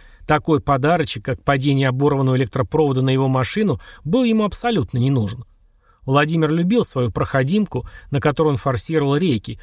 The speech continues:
после чего вода плескалась в фарах, и удалить её оттуда становилось проблемой.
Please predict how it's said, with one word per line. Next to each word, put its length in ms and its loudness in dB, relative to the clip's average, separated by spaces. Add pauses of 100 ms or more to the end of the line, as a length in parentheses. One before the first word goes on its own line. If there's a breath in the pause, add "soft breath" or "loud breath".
(160 soft breath)
после 240 -2
чего 220 -2
вода 280 0
плескалась 560 -2
в 60 -16
фарах, 400 -2
и 40 0
удалить 380 0
её 160 2
оттуда 300 -2
становилось 500 0
проблемой. 680 0